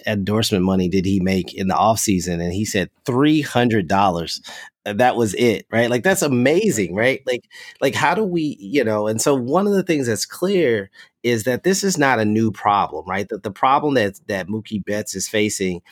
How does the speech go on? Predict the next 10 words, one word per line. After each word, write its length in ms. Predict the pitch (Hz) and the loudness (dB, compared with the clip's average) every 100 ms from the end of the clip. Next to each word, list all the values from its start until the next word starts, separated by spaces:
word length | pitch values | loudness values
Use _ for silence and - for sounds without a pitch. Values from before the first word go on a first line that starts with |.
| - _ _ | -20 _ _
is 580 | 117 123 117 113 104 - - _ | -2 2 2 2 0 -4 -8 _
one 680 | 104 123 147 139 131 123 104 | -2 2 4 4 2 0 -2
that 400 | 113 113 110 - | -2 -2 -4 -6
has 680 | - 117 110 107 101 98 95 - - _ | -6 -2 0 0 -2 -6 -10 -14 -20 _
um, 480 | - 110 104 101 92 - - - | -8 -6 -6 -8 -10 -14 -20 -8
has 280 | 123 107 - | -4 -2 -4
plagued 800 | - - 143 143 135 127 110 | -8 0 2 4 4 0 -2
Major 280 | 123 120 104 | -2 0 0
League 200 | 104 95 | -2 -2
Baseball. 540 | 131 139 - 92 78 | -2 -2 -2 -4 -4